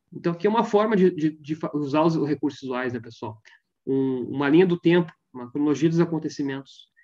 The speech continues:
Isso facilita na hora de, de decidir um caso.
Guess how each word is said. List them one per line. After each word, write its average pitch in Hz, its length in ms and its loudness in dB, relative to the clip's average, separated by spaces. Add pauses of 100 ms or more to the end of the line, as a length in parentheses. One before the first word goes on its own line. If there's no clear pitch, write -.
(360)
Isso 170 240 0
facilita 185 680 2
na 165 160 2
hora 156 260 2
de, 131 280 -6 (320)
de 135 120 -8
decidir 139 360 0
um 135 100 -2
caso. 117 460 -12